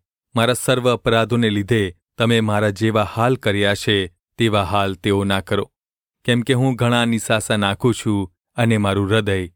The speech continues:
પીડિત થઈ ગયું છે. યર્મિયાનો વિલાપ, અધ્યાય બે. પ્રભુએ ક્રોધે ભરાઈને સિયોનની દીકરીને દુઃખના વાદળોથી ઢાંકી દીધી છે. તેમણે ઇઝરાયલની શોભાને આકાશમાંથી પૃથ્વી પર નાખી દીધી છે.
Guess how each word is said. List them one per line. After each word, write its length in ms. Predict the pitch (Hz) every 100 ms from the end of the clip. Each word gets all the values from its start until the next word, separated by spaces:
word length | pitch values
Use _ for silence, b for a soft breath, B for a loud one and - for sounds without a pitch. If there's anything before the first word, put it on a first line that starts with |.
| _ -
પીડિત 360 | 113 107 101 -
થઈ 180 | 101
ગયું 260 | 95 101 101
છે. 260 | - 101 - _ _ _ _ _ _ _ _ _ _ _ _ _ _ _ _ _ _ _ _ _ _ _ _ _ 113
યર્મિયાનો 580 | 127 143 156 151 147
વિલાપ, 460 | 120 113 107 95 - _ _ -
અધ્યાય 460 | 113 110 110 98
બે. 320 | 98 110 101 - _ _
પ્રભુએ 380 | - 131 143 151
ક્રોધે 420 | 139 143 139 139
ભરાઈને 500 | 127 120 120 120 120
સિયોનની 520 | 117 - 113 110 107 107
દીકરીને 600 | 107 - 120 113 92 - _ -
દુઃખના 400 | 139 143 143 143
વાદળોથી 680 | 131 113 110 110 107 - 110
ઢાંકી 360 | 104 104 104
દીધી 260 | 104 95 107
છે. 240 | 101 110 - _ _ _ _ -
તેમણે 260 | 120 127
ઇઝરાયલની 520 | 131 120 131 131 131 135
શોભાને 500 | - 113 117 117 110
આકાશમાંથી 800 | 104 - 107 - 107 101 - 107
પૃથ્વી 420 | 120 113 - 107
પર 160 | 107
નાખી 340 | 95 98 95 110
દીધી 280 | 98 92 104
છે. 260 | - 92